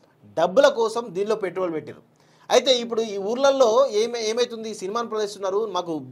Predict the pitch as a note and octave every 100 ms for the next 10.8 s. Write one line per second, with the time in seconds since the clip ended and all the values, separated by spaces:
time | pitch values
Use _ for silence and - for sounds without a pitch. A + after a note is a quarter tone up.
0 | B2 - E3 A3 A3 F3 E3+ E3+ D3+ C3
1 | A#2+ B2 D3+ D4+ E4 _ _ _ - F3+
2 | A3 F3+ E3+ F#3 G#3+ F3+ F3+ D3+ D3+ E3+
3 | C3+ D3 - A#2+ G2 G2 G2 - _ _
4 | _ _ C#3 D3 E3+ A3 A#3+ B3 - _
5 | - E3+ A3+ G#3+ F3+ F#3 G3 G3 F3+ E3+
6 | G3 D4 _ _ _ _ - E3 G3+ F3
7 | E3+ D#3+ B2+ G#2+ - _ _ F#3 B3 B3
8 | C4+ E3 C3+ B2 E3+ A#3 C4 A#3+ G3 E3
9 | E3 E3 G3+ F3+ C#3 D3+ G3+ C#3+ C3 C#3
10 | E3+ F3+ G3 B3+ B3+ C4 A#3